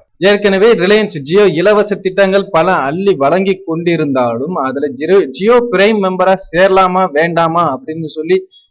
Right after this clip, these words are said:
யோசனை பண்ணிட்டு இருக்கிறவங்களுக்கு இந்த டேட்டா விண்ட் நிறுவனத்தின் அறிவிப்பு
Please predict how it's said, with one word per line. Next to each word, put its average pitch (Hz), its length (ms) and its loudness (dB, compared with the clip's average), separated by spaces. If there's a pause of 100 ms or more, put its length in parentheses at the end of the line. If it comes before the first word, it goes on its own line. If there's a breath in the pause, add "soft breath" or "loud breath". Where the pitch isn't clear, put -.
(160)
யோசனை 196 400 2
பண்ணிட்டு 180 280 0
இருக்கிறவங்களுக்கு 156 540 -2 (160)
இந்த 185 240 0 (200)
டேட்டா 196 280 2 (140)
விண்ட் 185 200 -2 (120)
நிறுவனத்தின் 190 680 2
அறிவிப்பு 180 460 0